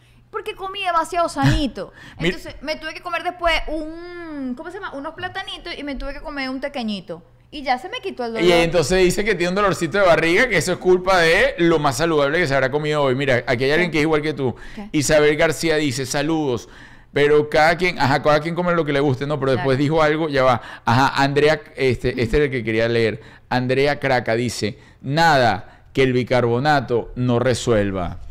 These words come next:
Speaker 1: ¡Claro!
Speaker 2: Sí, bueno, el bicarbonato sí lo, sí
Speaker 1: ¡Claro!
Speaker 2: resuelve bastantes cosas, de verdad.
Speaker 1: Muchísimas cosas.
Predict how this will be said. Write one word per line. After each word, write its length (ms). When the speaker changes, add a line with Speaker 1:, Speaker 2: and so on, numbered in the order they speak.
Speaker 1:
¡Claro! 1600
Speaker 2:
Sí, 180
bueno, 240
el 60
bicarbonato 600
sí 160
lo, 100
sí 60
Speaker 1:
¡Claro! 120
Speaker 2:
resuelve 300
bastantes 400
cosas, 240
de 60
verdad. 140
Speaker 1:
Muchísimas 400
cosas. 360